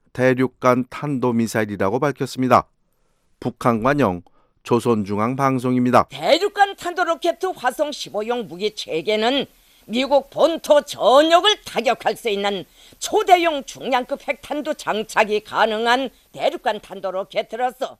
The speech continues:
Speaker 1: 전문가들은 북한의 이번 발사로 두 가지가 분명해졌다고 말했습니다. 우선 북한이 지난 구월 십오 일 이후 두 달 반 동안 침묵을 지킨 이유가 새로운 장거리 탄도미사일 화성 십오형을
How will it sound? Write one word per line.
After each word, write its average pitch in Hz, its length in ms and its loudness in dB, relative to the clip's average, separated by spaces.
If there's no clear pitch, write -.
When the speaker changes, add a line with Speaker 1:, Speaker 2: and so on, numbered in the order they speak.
Speaker 1:
전문가들은 147 720 2
북한의 160 460 0
이번 143 240 2
발사로 139 560 2
두 123 220 -6
가지가 120 600 4
분명해졌다고 110 920 0
말했습니다. 127 680 2
우선 127 260 2
북한이 165 440 -2
지난 143 400 2
구월 139 340 6
십오 131 340 0
일 120 140 2
이후 127 320 2
두 127 180 2
달 165 220 6
반 147 220 4
동안 143 340 2
침묵을 143 520 -2
지킨 120 340 -4
이유가 117 420 2
새로운 151 500 2
장거리 147 480 0
탄도미사일 139 880 0
화성 135 440 -2
십오형을 123 640 2